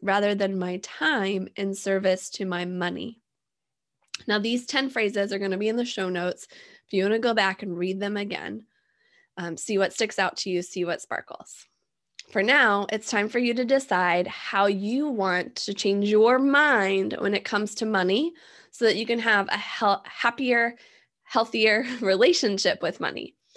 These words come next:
Maybe one of my ten sparkled or stuck out to you. If so, try it on for size. Maybe you have something else that popped into your head or pops into your head as you go about your day today. Maybe you already have something that you want to reinforce and go deeper with,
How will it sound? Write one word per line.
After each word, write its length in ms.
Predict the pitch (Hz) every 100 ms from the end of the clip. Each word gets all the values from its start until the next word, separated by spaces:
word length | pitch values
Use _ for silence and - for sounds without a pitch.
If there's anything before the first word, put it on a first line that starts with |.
| - - -
Maybe 440 | 240 269 269 269
one 320 | 220 220 214 240
of 100 | 233
my 160 | 214
ten 400 | 214 240 226 196
sparkled 540 | 202 - 220 - 185 175
or 80 |
stuck 240 | 196 196 196
out 180 | 190 -
to 120 | -
you. 200 | - 240 - _ -
If 100 | 214
so, 300 | 294 226 185
try 260 | - 196
it 80 | 214
on 140 | 220
for 120 | 226 220
size. 480 | - - - - _ _ - - -
Maybe 220 | 226 240
you 60 | 269
have 120 | 254
something 320 | 254 254 254
else 280 | 277 311 -
that 180 | - -
popped 320 | - 208 -
into 300 | 220 214 -
your 120 | 208
head 340 | 196 208 113 -
or 240 | - 190 185
pops 440 | - 339 370 -
into 260 | 208 196 196
your 140 | -
head 380 | 196 - - 208 - - -
as 140 | 202 202
you 80 |
go 120 | 202 208
about 240 | 202 -
your 100 | 202
day 180 | 196 202
today. 360 | - - - - _ _ _ _ _ _ - 220
Maybe 240 | 220 262
you 100 | 311
already 220 | 320 254
have 360 | 247 214 208 262
something 500 | 214 190 - 180 165
that 160 | 202
you 120 | 202 214
want 220 | 214 -
to 140 | -
reinforce 720 | 196 196 214 226 220 240 226 -
and 180 | 185 190
go 160 | 196
deeper 600 | 190 - 214 247 233 196
with, 320 | 175 82 -